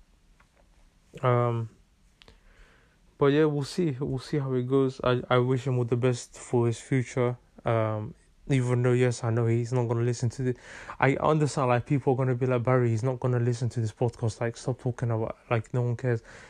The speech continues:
I don't care. Like, for me personally, as a Chelsea fan, I just wanted to speak about this because I've, like, had the whole day to just, uh, think about this. And yeah, I'm, like, honestly, like, I'm not,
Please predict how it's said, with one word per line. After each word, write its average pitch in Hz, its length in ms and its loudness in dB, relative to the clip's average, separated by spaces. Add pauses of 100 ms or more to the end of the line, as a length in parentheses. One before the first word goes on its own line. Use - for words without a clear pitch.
(220)
I 135 120 6
don't 156 220 4
care. 131 220 2
Like, 113 220 0
for 127 120 -2
me 131 140 0
personally, 120 480 0
as 110 60 -4
a - 20 -16
Chelsea 120 320 -4
fan, 110 260 -4
I 113 80 -2
just 117 260 -4
wanted 117 280 -2
to 120 100 -8
speak - 320 -6
about 113 220 -2
this 110 140 -6
because 113 440 -4 (880)
I've, 117 240 2
like, 120 140 2
had 131 380 0
the 127 80 4
whole 131 240 2
day 131 140 2
to - 160 -10
just, - 400 -4
uh, 117 220 2
think 120 280 0
about 113 240 2
this. 113 220 0
And 110 200 0 (920)
yeah, 123 240 4
I'm, 113 180 0
like, 113 380 0
honestly, 131 400 2
like, 113 200 -2
I'm 123 160 2
not, - 260 -2